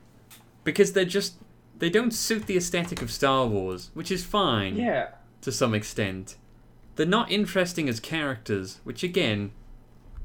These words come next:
Speaker 1: not that out of place in Star Wars, but they just, there's too much that doesn't fit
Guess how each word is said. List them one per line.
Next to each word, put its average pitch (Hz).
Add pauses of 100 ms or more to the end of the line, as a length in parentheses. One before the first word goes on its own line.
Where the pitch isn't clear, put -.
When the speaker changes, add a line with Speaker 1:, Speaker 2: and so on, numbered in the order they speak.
(320)
Speaker 1:
not 151
that 151
out 139
of 120
place 131
in 117
Star 131
Wars, 95 (1120)
but - (1040)
they 165
just, 202 (920)
there's 185
too 262
much - (320)
that -
doesn't 165
fit -